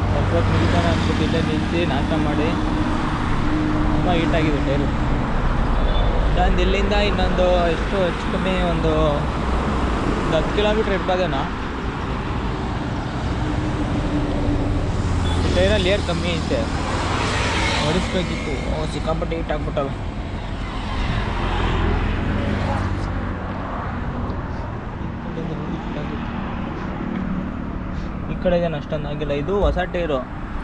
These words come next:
ಇದೇನು ಇಷ್ಟೊಂದು ಇದಾಗ್ತಲ್ಲ. ಆ ಕಡೆದೇ ಜಾಸ್ತಿ ಹೀಟ್ ಆಗ್ತೈತೆ. ಮತ್ತು ಈ ಕಡೆಯಿಂದ ಆ ಕಡೆದು ಮೊನ್ನೆ ಏನಾಗಿತ್ತು, ಹೊಸಕೋಟೆಗೆ ಹೋಗಿದ್ನಲ್ಲ, ನೋಡಿ ಈ ಟೈರು.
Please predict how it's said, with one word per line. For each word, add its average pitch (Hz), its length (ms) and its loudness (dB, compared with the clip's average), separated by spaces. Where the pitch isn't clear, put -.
ಇದೇನು 180 220 0
ಇಷ್ಟೊಂದು 165 340 -4
ಇದಾಗ್ತಲ್ಲ. 151 500 -2
ಆ 127 220 -2
ಕಡೆದೇ 165 400 -2
ಜಾಸ್ತಿ 147 360 -4
ಹೀಟ್ 147 140 -2
ಆಗ್ತೈತೆ. 135 440 -4
ಮತ್ತು 190 460 0
ಈ 196 120 -4
ಕಡೆಯಿಂದ 214 300 -4
ಆ 214 160 -2
ಕಡೆದು 170 340 0
ಮೊನ್ನೆ - 200 0
ಏನಾಗಿತ್ತು, 180 760 2
ಹೊಸಕೋಟೆಗೆ 185 520 0
ಹೋಗಿದ್ನಲ್ಲ, 175 460 -2
ನೋಡಿ - 140 0
ಈ - 80 2
ಟೈರು. 160 280 2